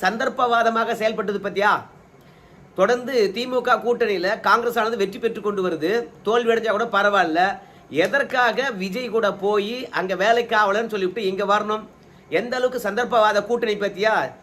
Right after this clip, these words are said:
திமுக காங்கிரஸ் கூட்டணி அப்படின்னு விமர்சனம் செய்வாங்க. அதனால தயவு செய்து கூட்டணி என்ன என்பதை முடிவு செய்திருங்க. நீங்க தலைகீழ நின்றாலும் சரி, திமுக காங்கிரஸ் கூட்டணி தான் வெற்றி பெறும்.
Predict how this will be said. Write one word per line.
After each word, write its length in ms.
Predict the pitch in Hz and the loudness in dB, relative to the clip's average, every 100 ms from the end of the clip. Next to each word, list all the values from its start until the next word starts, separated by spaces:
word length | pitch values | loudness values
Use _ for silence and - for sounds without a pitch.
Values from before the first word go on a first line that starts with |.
| - | -12
திமுக 500 | 202 240 233 226 226 | -8 -4 -4 -2 -2
காங்கிரஸ் 360 | 214 208 226 185 | 0 0 -2 -2
கூட்டணி 380 | 208 190 196 185 | -4 -2 -2 -4
அப்படின்னு 400 | 185 165 190 202 | -4 -4 -2 -2
விமர்சனம் 300 | 226 220 196 | -2 -4 -4
செய்வாங்க. 460 | 214 214 190 143 - - - - | 0 0 0 -4 -6 -20 -20 -6
அதனால 340 | 151 165 220 202 | -2 2 2 2
தயவு 360 | 180 220 214 | 2 2 0
செய்து 460 | 196 233 214 175 180 | 0 0 2 0 -4
கூட்டணி 460 | 240 285 247 240 | -6 -2 0 0
என்ன 200 | 190 220 | 0 2
என்பதை 500 | 233 196 175 190 226 - | 2 2 -2 -2 -4 -6
முடிவு 280 | 175 233 | -6 -4
செய்திருங்க. 520 | 196 214 226 220 160 117 - - - - - - | -2 -2 -2 -2 -4 -4 -14 -20 -20 -20 -20 -10
நீங்க 180 | 151 165 | -6 -4
தலைகீழ 580 | 160 180 233 226 254 254 | 2 4 6 6 4 4
நின்றாலும் 560 | 240 226 220 214 240 | 2 4 4 6 4
சரி, 380 | 233 202 165 165 | 2 -4 -4 -4
திமுக 720 | 180 214 247 240 240 233 233 233 | -6 -8 -6 0 0 2 2 2
காங்கிரஸ் 340 | 220 226 226 | 2 0 -2
கூட்டணி 280 | 214 208 196 | -4 -4 -2
தான் 120 | 233 | 0
வெற்றி 260 | 196 190 220 | -2 -4 -4
பெறும். 360 | 214 233 151 | 0 2 0